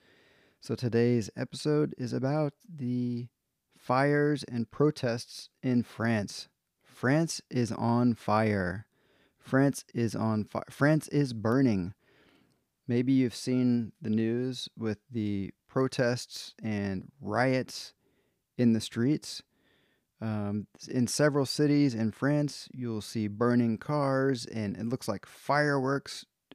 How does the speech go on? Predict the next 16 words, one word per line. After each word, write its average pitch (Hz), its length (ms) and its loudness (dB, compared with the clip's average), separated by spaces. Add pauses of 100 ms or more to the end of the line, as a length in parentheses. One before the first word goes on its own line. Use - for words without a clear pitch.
um, 110 320 -4
exploding, 131 920 0 (680)
and, 104 680 -6 (120)
um, 92 400 -6 (280)
protests 147 800 0
and 101 160 -2
marches, 165 580 2 (1800)
and 117 640 0 (140)
a 107 80 -2
lot 113 360 4
of 110 420 -4
widespread 117 920 0 (760)
protests 123 840 0
and 113 380 0
riots. 113 600 0 (1000)
So, 110 580 -2